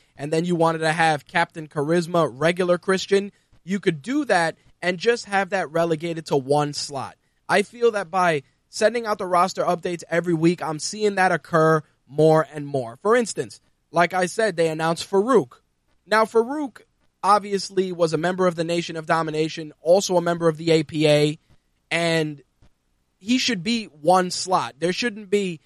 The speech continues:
Nation of Domination Farouk and A P A Farouk in the same slot. And that's the thing that, like I said,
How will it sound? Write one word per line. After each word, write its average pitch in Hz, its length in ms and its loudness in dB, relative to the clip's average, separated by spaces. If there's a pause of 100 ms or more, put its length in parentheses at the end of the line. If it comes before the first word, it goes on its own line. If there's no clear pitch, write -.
(200)
Nation 190 440 2
of 175 80 -4
Domination 170 580 -2
Farouk 160 480 2
and 147 180 -12
A 165 180 2
P 160 240 -2
A 160 120 4
Farouk 143 520 -2 (500)
in 160 160 2
the 151 80 2
same 151 400 -6
slot. 123 500 -6
And 151 140 -8
that's 226 180 0
the 226 100 0
thing 202 280 -4
that, 156 160 -4 (180)
like 175 180 -10
I 165 100 -2
said, 196 360 2